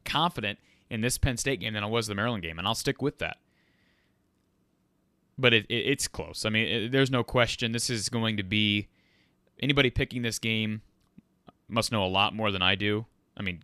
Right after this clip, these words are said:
ga-, actually gambling on this game. I can't imagine somebody gambling on this game, or any of these games for that matter. Um, but man,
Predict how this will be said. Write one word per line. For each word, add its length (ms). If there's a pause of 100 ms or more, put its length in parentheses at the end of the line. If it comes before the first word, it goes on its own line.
ga-, 220
actually 320
gambling 380
on 60
this 100
game. 120
I 60
can't 160
imagine 280
somebody 240
gambling 460
on 140
this 120
game, 300 (260)
or 160
any 220
of 40
these 180
games 260
for 100
that 160
matter. 320 (480)
Um, 480 (800)
but 140
man, 340